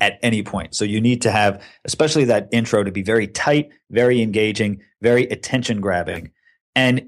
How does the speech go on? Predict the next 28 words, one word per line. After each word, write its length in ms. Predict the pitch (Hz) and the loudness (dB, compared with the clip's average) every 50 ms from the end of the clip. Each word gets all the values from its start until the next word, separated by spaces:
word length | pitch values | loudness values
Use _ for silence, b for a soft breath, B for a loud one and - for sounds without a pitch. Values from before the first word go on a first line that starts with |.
| - | -2
just 240 | 143 190 196 196 - | 0 0 0 2 0
in 140 | 160 139 120 | 0 0 2
gen-, 240 | 104 131 143 143 - | 2 2 0 0 0
and 80 | 131 127 | 0 0
that's 140 | 147 143 | 0 0
a 60 | - - | 0 -2
point 260 | - 160 165 151 127 | -2 -4 -2 -2 -2
in 80 | 110 | -2
general, 380 | 101 107 120 123 123 117 104 95 | 0 0 0 2 2 0 0 0
I 80 | 87 85 | -2 -4
think, 160 | - 95 92 | -4 -6 -6
about 260 | 90 92 90 87 87 | -4 -4 -4 -4 -4
these 180 | - 92 90 90 | -6 -6 -6 -6
videos. 460 | 95 92 90 90 90 87 87 - - b b b b b b b b b b - | -6 -4 -4 -4 -4 -4 -6 -8 -12 b b b b b b b b b b -2
The, 280 | 107 117 123 123 - - _ _ _ _ _ | 0 0 0 -2 -6 -14 _ _ _ _ _
you 140 | - 131 131 | 0 0 2
should 200 | 160 - 151 143 | 2 2 0 2
be 360 | 123 151 147 143 139 139 135 | 2 2 4 4 2 2 0
focusing 580 | 139 - 160 170 180 180 190 165 - 160 151 139 | 0 0 0 0 2 2 0 0 2 0 0 2
on 480 | 131 123 123 120 120 117 117 113 117 - _ _ | 2 2 2 2 2 0 0 -2 -6 -8 _ _
creating 720 | - - 127 123 123 123 127 131 127 123 120 113 110 113 113 - _ | -8 -2 0 2 2 2 2 2 2 2 0 0 -2 -4 -8 -12 _
this 300 | 107 110 110 104 - - | -4 -2 -2 -2 -2 -6
general 540 | - - - 113 113 117 123 123 123 117 110 | -10 -6 -2 0 0 2 2 2 2 2 0
awareness, 640 | 101 98 104 101 98 92 85 85 - - - - _ _ | 0 0 0 0 0 -2 -4 -8 -10 -12 -14 -18 _ _
you 100 | - 107 | -8 -4
know, 220 | 107 104 104 98 - | -4 -4 -4 -4 -8
generating 520 | 104 - 127 127 135 139 135 127 127 117 110 | -4 0 0 2 2 2 2 2 2 0 -2
a 100 | 101 | -4